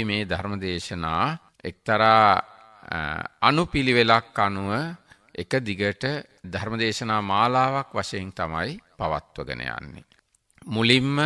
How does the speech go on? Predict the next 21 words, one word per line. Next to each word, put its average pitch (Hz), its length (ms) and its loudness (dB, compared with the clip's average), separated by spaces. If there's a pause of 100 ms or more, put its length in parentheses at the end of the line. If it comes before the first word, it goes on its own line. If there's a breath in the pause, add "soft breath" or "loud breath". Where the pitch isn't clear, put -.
(280)
සම්මා 117 540 2
දිට්ඨිය 110 420 -6
පිළිබඳව, 82 580 -6 (100)
නිවන් 95 340 -8
මාර්ගයේ 90 640 -6 (320)
පළවෙනි 87 500 -6
අංගය 82 360 -8
වන 80 240 -8
සම්මා 82 440 -8
දිට්ඨිය 87 420 -12
පිළිබඳව 76 540 -6 (340 loud breath)
දීර්ඝ 135 440 2
වශයෙන් 98 400 0
අපි 113 160 -8
සාකච්ඡා 73 720 -4
කරන්නට 62 460 -10
යෙදුණා. - 400 -14
සම්මා 85 480 -6
දිට්ඨිය 82 340 -6
ආකාර 78 460 -4
දෙකක් 80 340 -2